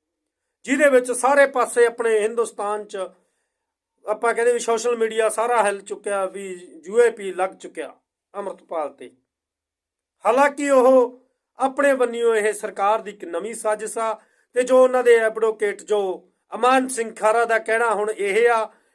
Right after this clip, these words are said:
ਵੀ ਸਾਰੇ ਜਿੰਨੇ ਵੀ ਸਮਰਥਕ ਆ ਅੰਮ੍ਰਿਤਪਾਲ ਦੇ ਹੱਕ ਦੇ ਵਿੱਚ, ਚੌਦਾਂ ਜਨਵਰੀ ਨੂੰ ਜੋ ਨਵੀਂ ਪਾਰਟੀ ਦਾ ਆਗਾਜ਼ ਹੋਣ ਜਾ ਰਿਹਾ, ਜਿਹਦਾ ਕਿ ਲੀਡਰ ਅੰਮ੍ਰਿਤਪਾਲ ਸਿੰਘ ਬਣ ਜਾ ਰਿਹਾ, ਤੇ ਉਦੋਂ ਪਹਿਲਾਂ ਜੋ ਤਰਸੇਮ ਸਿੰਘ ਆ ਉਹਨਾਂ ਦੇ ਪਿਤਾ, ਉਹਨਾਂ ਦੇ ਹੱਥ ਦੇ ਵਿੱਚ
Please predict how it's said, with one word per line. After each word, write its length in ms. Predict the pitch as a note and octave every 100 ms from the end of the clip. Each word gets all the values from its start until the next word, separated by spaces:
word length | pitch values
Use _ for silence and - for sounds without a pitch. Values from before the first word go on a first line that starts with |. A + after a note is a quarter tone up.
| -
ਵੀ 100 | B3+
ਸਾਰੇ 440 | B3+ - C#4 C#4 A3+ -
ਜਿੰਨੇ 260 | - B3+ C4
ਵੀ 120 | A#3
ਸਮਰਥਕ 520 | G#3+ G#3+ G#3+ - A3 A3
ਆ 120 | F#3 - _ _ -
ਅੰਮ੍ਰਿਤਪਾਲ 520 | B3 B3+ - A3 G3
ਦੇ 140 | F#3 E3
ਹੱਕ 240 | G#3 -
ਦੇ 140 | F#3+
ਵਿੱਚ, 260 | F3+ F3+ G3+ G3+ - _ _ _ _
ਚੌਦਾਂ 300 | B3 B3+ C4
ਜਨਵਰੀ 360 | A#3+ A3+ G#3+ G#3+
ਨੂੰ 180 | G3+ F#3+
ਜੋ 160 | G3 F#3
ਨਵੀਂ 320 | F#3+ G#3+ A#3+ A#3+ _ _ -
ਪਾਰਟੀ 320 | G#3 G3+ G#3
ਦਾ 120 | G3
ਆਗਾਜ਼ 320 | F#3+ G3 G3
ਹੋਣ 180 | G3 F#3+
ਜਾ 180 | F#3 G#3
ਰਿਹਾ, 100 | A3
ਜਿਹਦਾ 280 | G3 A3+ B3
ਕਿ 280 | A#3+ G#3+ F#3+ _ - - _ G3
ਲੀਡਰ 260 | A#3 A#3 A3+ F#3 _ _ _ _ _ _ _ _
ਅੰਮ੍ਰਿਤਪਾਲ 500 | A3 B3+ B3+ G#3 A#3
ਸਿੰਘ 180 | A3+ A3
ਬਣ 240 | F#3 F3+ E3+
ਜਾ 200 | D3+ D#3+
ਰਿਹਾ, 200 | D3+ - _ _
ਤੇ 60 | -
ਉਦੋਂ 280 | - A#3 C4
ਪਹਿਲਾਂ 260 | C4 A#3+ A#3+
ਜੋ 120 | A#3
ਤਰਸੇਮ 420 | A3+ G#3 F#3+ A#3+ B3
ਸਿੰਘ 200 | A3+ A3
ਆ 40 |
ਉਹਨਾਂ 220 | G#3 G#3
ਦੇ 100 | G3
ਪਿਤਾ, 320 | G3 G3+ G3 G3
ਉਹਨਾਂ 240 | F3+ F#3+
ਦੇ 100 | F3+
ਹੱਥ 220 | E3 -
ਦੇ 140 | C#3+ D#3
ਵਿੱਚ 280 | D3+ D#3+